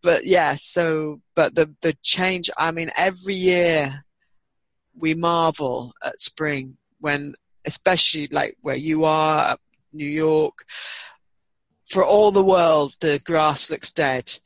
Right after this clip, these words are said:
The trees look dead. Everything's barren and brown and just no life looking in them at all.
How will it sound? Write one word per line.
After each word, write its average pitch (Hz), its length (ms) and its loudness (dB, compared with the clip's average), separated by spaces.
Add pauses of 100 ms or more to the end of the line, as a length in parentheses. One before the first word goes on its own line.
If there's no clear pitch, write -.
(220)
The 160 60 -8
trees 165 520 0
look 147 200 -6
dead. 139 180 0
Everything's 160 460 -4
barren 151 640 -2
and 139 260 -14
brown 147 680 -2
and 139 200 -10
just - 320 -2 (340)
no 170 240 0
life 160 500 0
looking 156 380 -8
in 143 180 -10
them 143 160 -12
at 143 80 -10
all. 131 360 -12